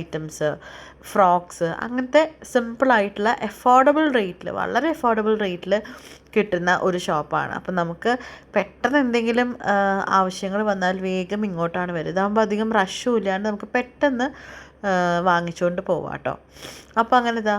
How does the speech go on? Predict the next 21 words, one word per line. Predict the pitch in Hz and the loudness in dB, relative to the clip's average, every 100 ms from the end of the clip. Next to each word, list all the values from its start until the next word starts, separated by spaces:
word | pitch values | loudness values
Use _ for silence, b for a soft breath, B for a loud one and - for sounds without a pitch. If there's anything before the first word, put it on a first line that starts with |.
| 202 | 0
കുറേ | 202 190 190 | -2 0 0
ബനിയൻ, | 190 180 180 180 - | -2 -2 -6 -6 -4
ആ, | 175 170 | -2 -2
മറ്റേ | 175 175 175 | -4 -6 -4
പ്ലസ് | 202 196 - | -2 -2 2
സൈസ് | 202 196 180 | 2 2 -2
ബനിയൻ, | 175 175 175 - | -4 -2 -4 0
ഓവർ | 185 190 185 | 2 2 0
സൈസ്ഡ് | 190 185 185 175 | -2 -2 -2 -4
ബനിയൻ | 175 170 165 | -4 -4 -6
ഒക്കെ | 165 | -6
എനിക്ക് | 170 170 | -6 -2
ഭയങ്കര | 160 151 165 165 | -4 -4 -10 -10
ഇഷ്ടം. | - 156 | -8 -8
നമുക്ക് | 151 170 | -4 -2
ഭയങ്കര | 165 156 170 185 | -2 -2 -4 -2
സുഖമായിട്ട് | 190 170 165 175 | -2 0 -2 -2
ഇട്ട് | 175 165 | -2 -2
നടക്കാമല്ലോ. | 139 - 143 147 - B B B - | -2 -6 -6 -6 -10 B B B -2
അപ്പോൾ | 247 247 | 4 4
അങ്ങനത്തെ | 220 214 208 | 4 -2 -2